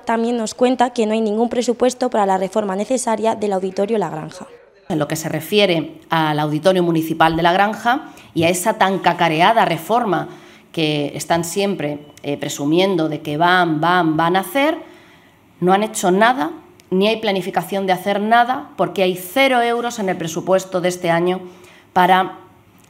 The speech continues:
Speaker 2: reformar o hacer las actualizaciones necesarias en el Auditorio Municipal de La Granja.
Speaker 1: Según la portavoz del pesoe, el año que viene con poco,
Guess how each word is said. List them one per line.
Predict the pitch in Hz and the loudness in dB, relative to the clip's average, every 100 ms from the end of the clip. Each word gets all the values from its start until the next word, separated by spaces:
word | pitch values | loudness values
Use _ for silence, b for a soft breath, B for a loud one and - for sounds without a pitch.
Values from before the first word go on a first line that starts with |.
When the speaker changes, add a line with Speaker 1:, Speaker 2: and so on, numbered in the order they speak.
| - | -6
Speaker 2:
reformar | - 190 185 175 170 208 226 226 | 0 0 2 2 4 4 4 2
o | 180 | -2
hacer | 165 180 | -2 0
las | 190 - | 0 -2
actualizaciones | 165 165 156 151 143 208 214 | -4 -2 -4 -4 -2 2 2
necesarias | 180 185 247 220 220 196 196 190 196 B B - | 4 2 2 -2 0 2 2 0 -2 B B 0
en | 202 | 2
el | 180 | 4
Auditorio | 170 160 160 175 | 4 2 2 2
Municipal | 170 156 156 156 131 | 2 0 -2 -4 -4
de | 135 | -6
La | 123 | -12
Granja. | - - - - _ - - B B B B | -16 -20 -20 -20 _ -20 -20 B B B B
Speaker 1:
Según | - 254 247 226 | -6 0 2 4
la | 196 | 4
portavoz | 196 202 202 | 2 2 2
del | 220 | 0
pesoe, | 220 240 233 226 - | 0 -2 0 -2 -2
el | 208 | -4
año | 202 196 | -2 -2
que | 208 | -2
viene | 190 185 | -2 -4
con | 175 240 | -4 -4
poco, | 233 214 226 | -2 -2 -4